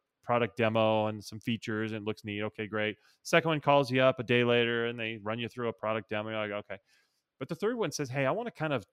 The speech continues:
have a chat and just identify where you are and just even see if we're even the right one. Maybe there's something else that's better. And I wanna just kinda guide you through some of the things I've seen lately. And I wanna make sure that you have a good understanding of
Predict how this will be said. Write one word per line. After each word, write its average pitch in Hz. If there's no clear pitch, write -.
have 139
a 107
chat 110
and 98
just 127
identify 127
where 110
you 101
are 180
and 113
just 175
even 156
see 143
if 123
we're 123
even 101
the 87
right 98
one. 95
Maybe 113
there's 107
something 107
else 110
that's 98
better. 123
And 101
I 120
wanna 156
just 131
kinda 123
guide 117
you 107
through 110
some 117
of 107
the 98
things 110
I've 120
seen 143
lately. 135
And 131
I 123
wanna 160
make 135
sure 135
that 117
you 113
have 113
a 101
good 113
understanding 110
of 104